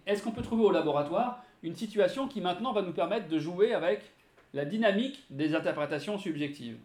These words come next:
Comment est-ce qu'on va changer d'avis sur quelque chose, si vous voulez, d'accord ? À nos propres yeux, et cetera, et cetera. Et, euh, j'ai mis du temps à trouver, parce que c'est facile de,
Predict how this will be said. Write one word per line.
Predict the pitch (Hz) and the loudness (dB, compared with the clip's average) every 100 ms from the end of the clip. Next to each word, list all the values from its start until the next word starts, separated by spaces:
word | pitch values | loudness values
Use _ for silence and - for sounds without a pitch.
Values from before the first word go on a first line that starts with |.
| _ _ _ - | _ _ _ -4
Comment | 185 262 | 0 2
est-ce | - | 2
qu'on | 208 | 4
va | 185 | 2
changer | 185 202 190 | 4 0 4
d'avis | 196 190 | 4 4
sur | 190 - | -2 -4
quelque | 165 175 | -2 -2
chose, | 143 151 143 | -2 -2 -4
si | 139 | -6
vous | 127 123 | -10 -10
voulez, | 120 113 - | -10 -12 -14
d'accord ? | 123 - - - - - - | -14 -10 -10 -12 -20 -20 -6
À | 139 | -2
nos | 160 | 0
propres | 214 202 208 | 0 0 0
yeux, | 180 143 - | 0 -4 -6
et | |
cetera, | - - 76 92 | -10 -10 -10 -8
et | 73 | -10
cetera. | - 80 - - - - _ _ | -10 -10 -12 -20 -20 -20 _ _
Et, | 156 165 170 | -4 0 2
euh, | 151 139 139 139 | 2 0 0 0
j'ai | 139 160 | 2 2
mis | 220 | 2
du | 196 | 0
temps | 214 214 | 0 2
à | 165 | 2
trouver, | - 147 196 | 0 -2 0
parce | 233 135 | -2 -4
que | 135 | -8
c'est | 139 | -4
facile | 135 135 175 165 | -4 -4 -4 -6
de, | 127 120 | -4 -8